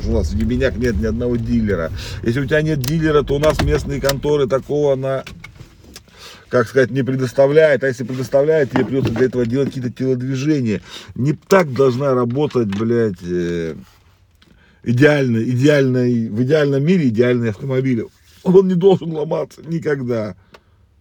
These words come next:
Вообще. Ни-, никак. Я не знаю, как это сделать. Всё ломается. Но автомобиль — это такая штука, которая тебя везёт. Особенно зимой. Вот про зиму. Это ж пиздец. Если ты станешь зимой на трассе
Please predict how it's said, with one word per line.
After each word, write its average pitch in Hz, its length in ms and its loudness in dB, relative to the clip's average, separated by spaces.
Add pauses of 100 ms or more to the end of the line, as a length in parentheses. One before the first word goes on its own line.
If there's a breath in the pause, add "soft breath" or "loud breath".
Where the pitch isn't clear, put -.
(420)
Вообще. 135 720 0 (520)
Ни-, 135 520 -8
никак. 139 320 0
Я 139 140 4
не 156 80 0
знаю, 127 320 0
как 95 100 -8
это 90 140 -8
сделать. 95 420 -4
Всё 175 200 4
ломается. 107 600 -2 (720 loud breath)
Но 120 140 2
автомобиль — 135 420 2
это 123 100 -2
такая 127 320 0
штука, 131 380 -10
которая 104 580 -2
тебя 104 180 -2
везёт. 98 480 -2 (1040 soft breath)
Особенно 117 420 2
зимой. 107 360 0
Вот 80 120 -6 (260)
про 92 200 -6
зиму. 92 220 -10
Это 90 100 -10
ж - 120 -20
пиздец. 87 400 -8 (340 loud breath)
Если 110 160 -6
ты 123 140 -8 (320)
станешь 117 320 0
зимой 107 360 -2
на 101 120 -4
трассе 113 520 -6